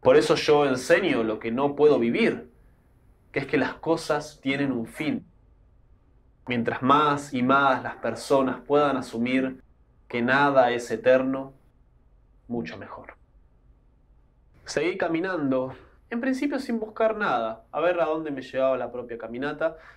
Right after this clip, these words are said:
y de repente de reojo veo a alguien colgado de un árbol, y efectivamente, me encontré con el colgado, suspendido en un árbol en el medio de la ciudad, y me recibió a esta conversación boca abajo.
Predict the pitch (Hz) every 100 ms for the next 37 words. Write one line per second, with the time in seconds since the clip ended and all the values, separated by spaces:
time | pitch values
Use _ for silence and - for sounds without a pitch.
0 | - 156 180 190 190 254 247 208 175 165
1 | 190 202 - 175 156 156 127 107 101 107
2 | 127 175 - _ _ _ _ _ _ 139
3 | 123 120 127 143 151 170 123 117 117 120
4 | 117 127 143 - _ _ _ _ _ _
5 | _ 101 95 110 113 135 214 262 - -
6 | - _ - 123 120 120 120 147 175 160
7 | 135 127 135 156 139 - - _ _ _
8 | _ _ _ _ - 117 - 131 123 143
9 | 180 185 185 - 127 127 131 147 156 156
10 | 127 117 107 113 123 123 127 120 113 113
11 | - 175 - - _ _ _ - 127 131
12 | 131 - 135 151 180 180 143 - - 127
13 | 123 117 117 117 175 196 123 113 117 127
14 | - -